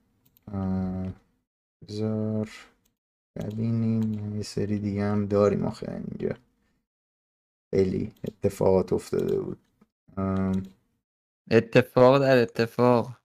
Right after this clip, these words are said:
Speaker 1: آره. آه، بذار اینم بگم، اه، که ایکس باکس گیم پس آلتیمیت برای کسایی که نداشتن،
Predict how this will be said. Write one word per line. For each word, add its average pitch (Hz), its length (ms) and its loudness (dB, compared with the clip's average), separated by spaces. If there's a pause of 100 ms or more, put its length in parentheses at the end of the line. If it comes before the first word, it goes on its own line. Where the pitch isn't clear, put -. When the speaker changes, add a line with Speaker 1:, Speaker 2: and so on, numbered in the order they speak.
(720)
Speaker 1:
آره. 107 260 4 (260)
آه، 160 260 6
بذار 175 220 6
اینم 208 320 8
بگم، 156 440 10 (140)
اه، 214 460 4
که 113 500 6 (160)
ایکس - 200 -2
باکس 208 300 10
گیم 196 240 10
پس 185 260 8
آلتیمیت 165 420 8
برای 156 220 6
کسایی 156 320 6
که 156 100 2
نداشتن، 139 920 4